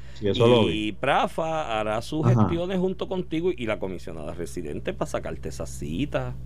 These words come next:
Speaker 2: con
Speaker 1: O
Speaker 2: los
Speaker 1: sea, mi oficina,
Speaker 2: congresistas.
Speaker 1: mi oficina es en
Speaker 2: prafa.
Speaker 1: prafa.
Speaker 2: Ey, la oficina es prafa, para
Speaker 1: No
Speaker 2: todos los
Speaker 1: es en
Speaker 2: efectos.
Speaker 1: el Congreso, entonces, pues,
Speaker 2: No.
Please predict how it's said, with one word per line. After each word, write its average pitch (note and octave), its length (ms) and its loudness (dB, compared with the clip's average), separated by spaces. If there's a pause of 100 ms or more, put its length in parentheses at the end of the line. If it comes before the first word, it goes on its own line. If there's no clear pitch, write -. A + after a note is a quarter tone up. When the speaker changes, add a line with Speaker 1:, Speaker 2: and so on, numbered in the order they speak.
(320)
Speaker 2:
con F2+ 140 4
Speaker 1:
O - 20 10
Speaker 2:
los A2 80 8
Speaker 1:
sea, B2 180 12
mi A2+ 80 8
oficina, B2+ 480 2
Speaker 2:
congresistas. C3 100 -2
Speaker 1:
mi A#2 100 0
oficina A2+ 720 0
es - 240 -4
en A2 160 0
Speaker 2:
prafa. A#2+ 380 0
Speaker 1:
prafa. - 120 -8 (200)
Speaker 2:
Ey, G#2 200 -2 (160)
la G2 80 -8
oficina D3 340 -6
es C3 60 -4
prafa, - 440 -6 (320)
para G#2 120 0
Speaker 1:
No - 0 -
Speaker 2:
todos G2 240 6
los - 20 8
Speaker 1:
es G#2+ 60 8
en A#2 80 8
Speaker 2:
efectos. D#3 200 4
Speaker 1:
el G#2+ 80 0
Congreso, F#2+ 600 2
entonces, F2 400 0
pues, A2+ 260 4
Speaker 2:
No. F2+ 240 -8